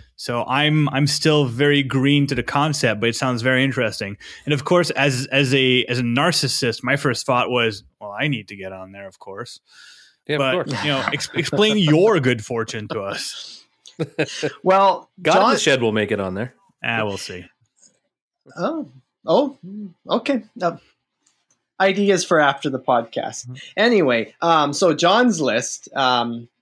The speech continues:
Speaker 3: originally, uh, it started with one of our authors, Andrew Wood.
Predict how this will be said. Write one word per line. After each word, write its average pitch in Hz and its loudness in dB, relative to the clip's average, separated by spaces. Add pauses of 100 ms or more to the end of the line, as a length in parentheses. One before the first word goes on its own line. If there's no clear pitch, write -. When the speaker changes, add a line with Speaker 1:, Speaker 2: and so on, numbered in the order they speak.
(120)
Speaker 3:
originally, 180 2
uh, 127 4
it 120 -4
started 151 0
with 131 -2
one 143 0
of 156 0
our 147 6
authors, 127 0
Andrew 131 -2
Wood. 120 0